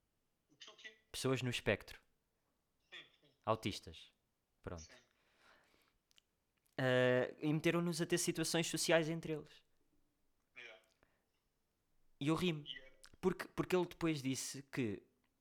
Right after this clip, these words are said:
Speaker 2: o que eles faziam era, liam as perguntas, não respondiam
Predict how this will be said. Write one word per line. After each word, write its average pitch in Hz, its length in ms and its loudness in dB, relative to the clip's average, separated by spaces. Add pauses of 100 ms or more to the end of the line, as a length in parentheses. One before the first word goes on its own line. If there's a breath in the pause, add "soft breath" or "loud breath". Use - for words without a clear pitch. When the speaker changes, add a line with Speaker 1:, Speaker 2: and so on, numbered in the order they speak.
(500)
Speaker 2:
o - 40 -20
que - 100 -2
eles 165 120 -2
faziam 151 340 -2
era, 107 180 0
liam 165 320 4
as 147 120 0
perguntas, 107 680 -6 (360)
não 170 220 8
respondiam 147 760 -2